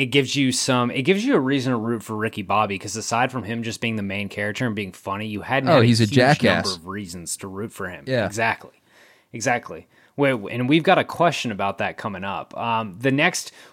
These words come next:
Speaker 1: we gotta, gotta move to, there's just so many scenes in this movie. It's like everything has an iconic scene. Like the, the, I've got a couple,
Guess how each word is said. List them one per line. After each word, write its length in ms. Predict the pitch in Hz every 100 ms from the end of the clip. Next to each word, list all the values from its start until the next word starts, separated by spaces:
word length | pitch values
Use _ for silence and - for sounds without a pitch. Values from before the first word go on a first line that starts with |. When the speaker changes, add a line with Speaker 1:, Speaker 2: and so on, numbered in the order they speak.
| -
Speaker 1:
we 60 |
gotta, 380 | 131 170 120 113
gotta 300 | 120 165 160
move 360 | 120 135 143 143
to, 100 | 127
there's 340 | 110 131 147
just 220 | 147 151
so 180 | - 175
many 180 | 185 151
scenes 340 | - 143 151 123
in 80 |
this 120 | 113 131
movie. 220 | 139 120
It's 120 | 110
like 120 | 120
everything 640 | 123 139 151 139 139 131 113
has 260 | 120 113
an 60 | 117
iconic 460 | 110 110 117 107
scene. 240 | - 120 110
Like 200 | 107 -
the, 240 | 123 104
the, 320 | 101 120 117 98 _ -
I've 160 | 131 127
got 160 | 175
a 40 | 156
couple, 520 | 156 143 147 143